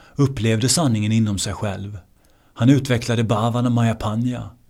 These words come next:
och blev upplyst, befriad. Den panya han utvecklade inom sig kunde bara befria en enda människa,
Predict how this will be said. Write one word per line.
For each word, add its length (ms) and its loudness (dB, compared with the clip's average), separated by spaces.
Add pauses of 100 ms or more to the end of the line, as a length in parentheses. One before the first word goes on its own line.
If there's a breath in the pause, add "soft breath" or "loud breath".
(240)
och 140 -2
blev 160 2
upplyst, 920 -4
befriad. 680 -4 (1700)
Den 260 2
panya 360 2
han 140 2
utvecklade 600 0
inom 260 2
sig 400 -6 (280 soft breath)
kunde 220 2
bara 180 4
befria 460 0
en 180 0
enda 260 0
människa, 600 -2